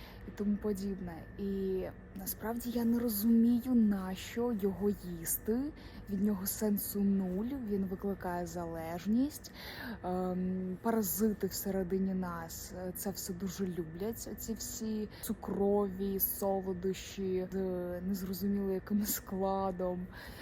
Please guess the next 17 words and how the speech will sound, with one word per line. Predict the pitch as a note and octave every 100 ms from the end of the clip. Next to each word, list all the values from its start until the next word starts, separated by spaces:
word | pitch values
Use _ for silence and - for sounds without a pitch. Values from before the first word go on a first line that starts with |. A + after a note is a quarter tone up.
| - - - - -
і | G3 F#3+ F#3+ F3+ E3+ E3+ E3 -
так | F#3 F3
далі. | F#3 F#3+ A#3+ C#4+ D4 D4+ D#4+ - - -
М, | F#3+ F3+ F#3 F3
я | G3
правда | B3 B3+ B3
не | A#3
розумію, | G#3+ G#3+ A3 G#3+ F#3 - E3
якщо | F3+ F#3+ G3+ F#3 F#3+
є | A3+ C4 G#3+ F#3+ - - - - - - - - - - - -
фрукти, | F#3 G3+ C4+ B3 - - F#3 - - - -
сухофрукти. | - G3 - B3+ - C#4+ B3+ - - - F3+ G3
Я | F#3+ F3+ F3 F3 - -
обираю | F3+ F#3+ F#3+ F#3 F3+
сухофрукти | F3 F#3+ F#3+ - F#3 - F#3
саме | - F#3+ F#3 F3+ F3 F3 -
адекватні, | - F#3+ F#3 G3 C4 D#4 A#3 F#3